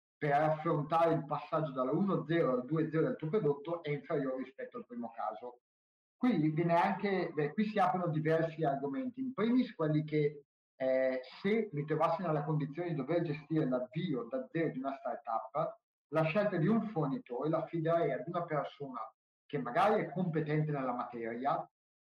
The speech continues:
quindi un C T O, quello adesso non so se mi sembra di aver capito, Mauro, che tu sei un C T O, comunque se sei un C T O comunque conosci bene l'ambito applicativo, sai dove deve andare la startup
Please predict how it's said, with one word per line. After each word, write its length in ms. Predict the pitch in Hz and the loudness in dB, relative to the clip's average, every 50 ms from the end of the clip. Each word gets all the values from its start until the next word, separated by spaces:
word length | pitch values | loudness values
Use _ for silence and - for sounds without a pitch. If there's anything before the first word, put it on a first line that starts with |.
| _ _ _ | _ _ _
quindi 280 | - 151 156 131 135 - | -4 -2 0 0 0 2
un 140 | 202 214 208 | 2 4 4
C 240 | - - - 160 147 | 2 0 -2 -4 -2
T 120 | 151 156 | 0 2
O, 180 | 170 180 180 - | 2 4 2 2
quello 200 | 147 139 131 131 | 2 2 2 2
adesso 240 | 131 147 - - | 2 2 0 -2
non 80 | 135 117 | -6 -8
so 140 | - 185 151 | -6 -6 -6
se 380 | 156 170 156 - - - _ _ _ | -4 -2 -4 -4 -4 -8 _ _ _
mi 80 | - 131 | -10 -6
sembra 240 | - 160 160 160 151 | -4 0 0 2 2
di 80 | 151 | 2
aver 100 | 147 156 | 2 0
capito, 240 | 156 160 160 156 156 | 0 -2 0 0 2
Mauro, 240 | 139 147 156 160 160 147 | 2 2 4 4 2 2
che 60 | 139 | 0
tu 100 | - 190 | -2 -4
sei 160 | - 165 151 | -4 -4 -4
un 40 | - | -4
C 140 | - - - | -4 -8 -8
T 80 | - 269 | -6 -6
O, 100 | - - | -4 -2
comunque 520 | - 185 196 175 151 - - - - - _ _ _ _ _ _ _ | 0 0 2 2 0 -2 -4 -4 -6 -10 _ _ _ _ _ _ _
se 400 | _ - - - 220 240 226 - | _ -14 -4 0 2 2 2 2
sei 220 | - - 180 190 | 0 0 2 2
un 180 | 196 180 160 - | 2 2 0 -2
C 160 | - 175 151 | -2 -4 -2
T 80 | - 165 | 0 2
O 140 | 156 143 - | 2 2 2
comunque 280 | 147 160 180 202 202 | 2 0 2 2 0
conosci 380 | - 160 156 156 151 - 143 - | 2 2 4 4 2 2 0 0
bene 220 | 151 151 135 131 | 0 0 0 2
l'ambito 340 | 139 147 156 151 147 - 135 | 2 2 4 2 2 0 -2
applicativo, 800 | - - - - 151 151 - 131 127 123 123 156 180 - - - _ _ _ _ _ - | -4 -6 -8 -8 -6 -6 -4 -2 -2 0 0 0 0 -2 -4 -8 _ _ _ _ _ -14
sai 360 | - - 208 202 202 185 160 | -4 2 4 4 4 4 4
dove 260 | 160 156 151 143 - | 2 2 2 2 0
deve 200 | 175 190 165 160 | 0 0 2 2
andare 340 | 143 139 139 147 147 147 139 | 2 2 2 4 4 4 2
la 80 | 123 | 0
startup 800 | - - - 131 131 - - 110 113 - - - 165 - - - | -2 -4 -4 -4 -4 -2 -2 -2 -2 -2 -2 -2 -2 -2 -4 -6